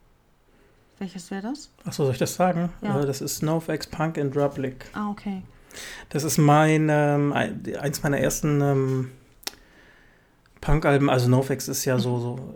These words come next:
Speaker 1: Mhm.
Speaker 2: ähm, dieser Skate-Ami-Punk-Geschichte.
Speaker 1: Ja.
Speaker 2: Aber das war, müsste so Ende der neunziger, nee, früher war das, Mitte der
Speaker 1: Ja.
Speaker 2: neunziger gewesen sein. Ähm, das haben wir uns damals, äh,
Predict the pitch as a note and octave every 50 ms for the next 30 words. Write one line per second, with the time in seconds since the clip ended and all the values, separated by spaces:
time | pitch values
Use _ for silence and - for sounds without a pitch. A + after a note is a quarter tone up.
0 | - A3 G#3+ - C3 C3 B2 A#2 A#2 A#2 A2+ A2+ - - - _ - - - -
1 | - - C3 B2 - - C#3 C3 C3+ C3+ C3+ - - C#3 C#3 C3+ C3+ - - C#3
2 | C3+ B2+ F#3+ F3+ - C3+ C3 - C3 B2+ B2+ B2+ B2+ - C3+ B2+ B2 B2+ B2+ B2+
3 | C3 C3 C3+ C3+ - - C#3+ C3 B2+ C3 B2+ C3 C3 C3 C3 C3 C#3 C#3+ C#3+ C3+
4 | C3+ C3 C3 C3 C3 B2+ C3 C3 C3 C3+ D3 D3+ D#3+ - - - - - D#3 D#3
5 | C#3+ C3 C3 B2+ C3 - - D#3 D3+ C#3 B2+ B2+ C3 B2+ C3+ C3 - - C#3+ D3
6 | - - D#3+ C#3+ C3+ C3+ - G3+ - - C#3 B2+ B2 B2+ A#2+ B2+ B2 B2+ A#2+ B2
7 | C3+ E3 G#3+ A3+ - - - - - - - - - - - - - - - C#3
8 | C#3 C3+ C3+ C3+ C3 C3 C3 C3 C3 C3 B2+ B2+ - - C3+ - - C3+ C#3 C#3+
9 | C#3+ C#3 C3 C3 - C#3+ C3+ C#3 C#3 C3+ C3+ C3+ - - - - - - C3+ B2+
10 | C3 B2+ C3 C3